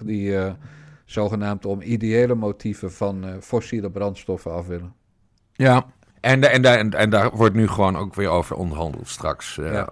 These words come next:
Speaker 2: als, eh, als GroenLinks, eh, aan tafel gaat, eh, gaat zitten.
Speaker 1: Bas, ik zeg jou, het mokkel deugt voor geen meter.
Speaker 2: Ja, ik weet het. Ik, ik heb, ik heb niet zo'n scherp oordeel over haar. Ik, ik vind het vooral bijzonder hoe iemand met zo'n carrièreverloop,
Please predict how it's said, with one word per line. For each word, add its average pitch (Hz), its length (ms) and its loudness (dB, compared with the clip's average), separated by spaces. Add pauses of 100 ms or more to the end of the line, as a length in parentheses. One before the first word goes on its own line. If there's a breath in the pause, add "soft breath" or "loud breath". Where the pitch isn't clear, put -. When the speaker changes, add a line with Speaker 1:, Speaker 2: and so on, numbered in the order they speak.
(120)
Speaker 2:
als, - 280 -10
eh, 82 60 -6
als - 200 -10
GroenLinks, - 500 -8
eh, 80 180 -6
aan - 200 -12
tafel - 360 -10
gaat, - 420 -12
eh, 80 120 -10
gaat - 220 -14
zitten. - 360 -10 (220)
Speaker 1:
Bas, 147 300 0
ik 135 140 -10
zeg 147 180 0
jou, 135 320 2
het 120 140 -6
mokkel 123 400 0
deugt 127 320 4
voor 117 160 -4
geen 110 120 -2
meter. 92 380 -8 (560)
Speaker 2:
Ja, 95 380 -4
ik 104 160 -4
weet 104 240 0
het. 90 100 -4
Ik, 123 200 -4
ik 139 220 -4
heb, 180 160 0
ik 160 160 2
heb 190 140 2
niet 180 120 2
zo'n 170 140 -2
scherp 185 420 0
oordeel 151 480 0
over 120 360 4
haar. 95 220 -2 (100)
Ik, - 280 -10
ik - 200 -14
vind - 160 -6
het 135 140 -6
vooral 143 240 4
bijzonder 139 460 6
hoe 131 260 4
iemand 135 420 2 (800 loud breath)
met 131 180 -2
zo'n 143 200 -2
carrièreverloop, 131 1160 6